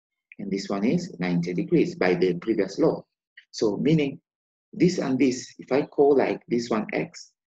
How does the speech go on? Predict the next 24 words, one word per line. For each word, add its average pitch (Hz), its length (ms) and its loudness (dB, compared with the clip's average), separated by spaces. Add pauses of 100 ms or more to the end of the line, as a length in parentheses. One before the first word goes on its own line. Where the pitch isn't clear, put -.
(120)
and 104 100 -4
this 120 140 -8
one 92 160 -2
Y, 95 280 -2 (540)
also - 220 0
it - 180 -2
means 104 460 -2 (180)
that 90 180 -4 (560)
X 156 240 0
and 110 260 -4
Y, 104 400 -2 (680)
X - 600 -2 (360)
plus - 600 -8
Y, 82 440 -4 (380)
I 87 120 -2
should - 280 -8
get - 200 -14
one 175 200 -2
eighty - 220 -2
degrees. - 340 -12
Why? 117 300 0
Because 98 320 0 (240)
one 156 240 4
eighty 185 400 2